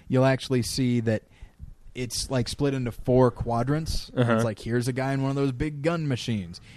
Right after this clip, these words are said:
Speaker 1: Here's a bunch of Agent Smiths. Here's Neo doing something. And I look at that, I'm like, "That is perfect." That's
Speaker 2: <laughs>
Speaker 1: absolutely, that's a nice little, uh, uh,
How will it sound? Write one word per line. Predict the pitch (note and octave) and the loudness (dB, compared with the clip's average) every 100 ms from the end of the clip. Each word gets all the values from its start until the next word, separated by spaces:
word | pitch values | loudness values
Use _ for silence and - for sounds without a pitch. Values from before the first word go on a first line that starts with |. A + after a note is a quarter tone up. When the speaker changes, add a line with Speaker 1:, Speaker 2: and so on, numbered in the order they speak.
| - | -14
Speaker 1:
Here's | - B2 C3+ C#3 C#3+ | -2 2 4 4 2
a | C3+ | 0
bunch | C#3+ C#3 | -2 -2
of | C#3+ | 0
Agent | D3 D3+ | 0 -2
Smiths. | C3+ F3 B2 F#2 - - - - | -4 -2 -2 -4 -12 -18 -20 -10
Here's | - B2+ C3+ C3+ C3+ C3+ C3 B2 - - C3 - _ | -2 0 2 2 2 2 -2 -6 -10 -14 -18 -18 _
Neo | C3+ E3 F3 C3 | -4 0 2 2
doing | A#2+ A2 | 2 0
something. | G#2 A2 G2+ F#2+ - - - | 0 -2 -2 -6 -10 -10 0
And | D3+ | 4
I | D#3+ | 6
look | G3 | 6
at | E3+ | 4
that, | D#3+ | 2
I'm | D3 | 2
like, | B2+ - - - | 0 -4 -12 0
"That | F3 F3+ | 2 4
is | D#3 C#3 | 4 4
perfect." | - A#2+ A2+ D#2+ - - - | 4 4 2 -6 -10 0 6
That's | F3 C3+ G#3 | 8 12 12
Speaker 2:
<laughs> | F3 | 12
Speaker 1:
absolutely, | C#3+ D3 - C#3 C3+ C3 B2 B2 | 6 4 2 4 6 6 6 6
that's | A#2 D3 C#3+ | 4 2 2
a | |
nice | B2+ B2+ B2 - | 2 2 2 2
little, | B2+ A#2+ A#2+ - - | 4 4 2 -4 -6
uh, | A#2+ A2+ G#2+ - | -4 -4 -6 -8
uh, | G#2+ G#2 F2 | -10 -10 -12